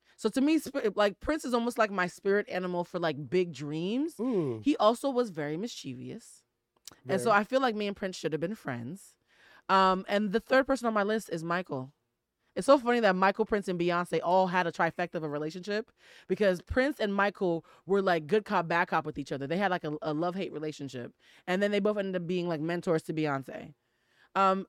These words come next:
Speaker 1: I will say, too, one person that I wanted to put on the list, but I just couldn't figure out who to take off.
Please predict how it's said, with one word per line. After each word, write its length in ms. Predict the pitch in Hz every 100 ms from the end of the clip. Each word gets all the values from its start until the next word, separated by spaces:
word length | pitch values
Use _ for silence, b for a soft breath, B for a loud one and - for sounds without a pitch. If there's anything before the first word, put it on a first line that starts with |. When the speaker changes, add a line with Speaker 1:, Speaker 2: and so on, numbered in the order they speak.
| _
Speaker 1:
I 140 | - 226
will 160 | 254
say, 200 | 302 247
too, 220 | 247 - 220
one 160 | 208
person 220 | 214 208
that 80 | 202
I 40 | 175
wanted 200 | 175 185
to 60 |
put 80 | 196
on 80 | 190
the 60 |
list, 200 | 190 196 180
but 60 |
I 60 | 160
just 140 | 160
couldn't 160 | - 170
figure 200 | 175 165
out 280 | 160 156 - _ _ _ _ -
who 80 |
to 80 | 170
take 180 | 175 160
off. 260 | 156 180